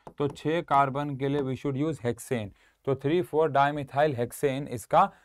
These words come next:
नाम आ जाएगा। डन, ठीक है जी, होमवर्क देते हैं, होमवर्क देते हैं। सीएच थ्री,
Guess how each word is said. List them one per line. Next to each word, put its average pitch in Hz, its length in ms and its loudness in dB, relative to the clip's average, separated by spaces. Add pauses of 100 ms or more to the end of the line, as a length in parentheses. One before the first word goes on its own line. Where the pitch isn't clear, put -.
(160)
नाम 113 220 0
आ 104 100 -4
जाएगा। 101 380 -6
डन, 135 220 2 (640)
ठीक 143 200 0
है 165 100 4
जी, 165 120 -4 (360)
होमवर्क 139 300 -2
देते 143 220 -2
हैं, 139 100 -10 (1120)
होमवर्क 139 280 2
देते 139 260 -2
हैं। - 260 -12 (460)
सीएच 147 400 0
थ्री, 160 220 -4